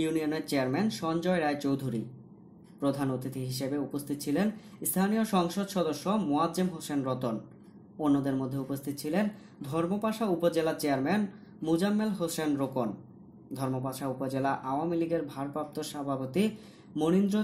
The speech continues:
চন্দ্র তালুকদার, ধর্মপাশা উপজেলা আওয়ামী লীগের সাধারণ সম্পাদক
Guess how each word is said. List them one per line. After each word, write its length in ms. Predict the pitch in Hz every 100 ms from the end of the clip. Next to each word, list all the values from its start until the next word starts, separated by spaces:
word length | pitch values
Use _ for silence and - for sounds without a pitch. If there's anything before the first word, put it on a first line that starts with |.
| 208
চন্দ্র 240 | 151 143 147 147
তালুকদার, 440 | 139 135 131 113 - - - -
ধর্মপাশা 460 | 131 139 143 147 151 143
উপজেলা 340 | 139 139 139 139 135
আওয়ামী 260 | 143 143 143
লীগের 220 | 143 143 135
সাধারণ 360 | 139 135 139 131
সম্পাদক 400 | 143 127 139 180